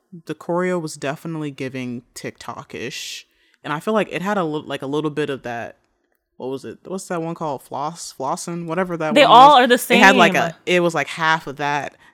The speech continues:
Speaker 1: and, like, some whatever weird stuff. And I was like, "Okay."
Speaker 2: They're all the same. They all have too much arm in them. Can we get some leg work? Like,
Speaker 1: Yes, like, we could,
Speaker 2: footwork?
Speaker 1: we could go viral on TikTok with, with a different style of choreography.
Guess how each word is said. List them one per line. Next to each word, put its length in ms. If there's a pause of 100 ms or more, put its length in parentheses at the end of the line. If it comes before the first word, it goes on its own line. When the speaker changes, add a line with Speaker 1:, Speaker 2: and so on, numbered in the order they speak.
(100)
Speaker 1:
and, 200
like, 320 (220)
some 400
whatever 400
weird 260
stuff. 240
And 80
I 80
was 120
like, 340
"Okay." 720
Speaker 2:
They're 140
all 160
the 100
same. 380
They 80
all 180
have 220
too 120
much 240
arm 260
in 100
them. 160
Can 160
we 60
get 120
some 240
leg 300
work? 360
Like, 300
Speaker 1:
Yes, 420
like, 200
we 100
could, 140
Speaker 2:
footwork? 220 (180)
Speaker 1:
we 120
could 220
go 180
viral 320
on 120
TikTok 420
with, 180 (200)
with 140
a 40
different 320
style 300
of 120
choreography. 680